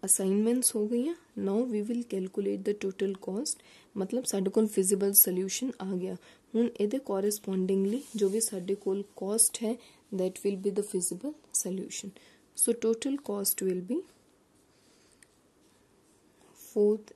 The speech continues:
ਇਹਦਾ ਥਰਡ ਐਲੀਮੈਂਟ ਹੈ, ਥਰਡ ਹੈ, so ਥਰਡ ਦਾ ਕੀ ਹੈ, ਕਾਸਟ ਕਿੰਨੀ ਹੈ, ਫੋਰ।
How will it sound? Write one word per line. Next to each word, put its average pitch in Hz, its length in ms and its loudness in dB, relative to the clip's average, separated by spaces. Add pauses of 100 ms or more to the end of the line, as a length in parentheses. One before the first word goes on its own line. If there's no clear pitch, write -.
ਇਹਦਾ 208 240 2
ਥਰਡ 214 500 2
ਐਲੀਮੈਂਟ 226 580 2
ਹੈ, 294 100 -4 (320)
ਥਰਡ 208 300 2
ਹੈ, 247 140 -4
so 285 200 -6
ਥਰਡ 196 360 -2
ਦਾ 220 80 -6
ਕੀ 214 380 -4
ਹੈ, 226 60 4
ਕਾਸਟ 220 500 0
ਕਿੰਨੀ 220 380 0
ਹੈ, 302 100 -4 (240)
ਫੋਰ। 180 240 0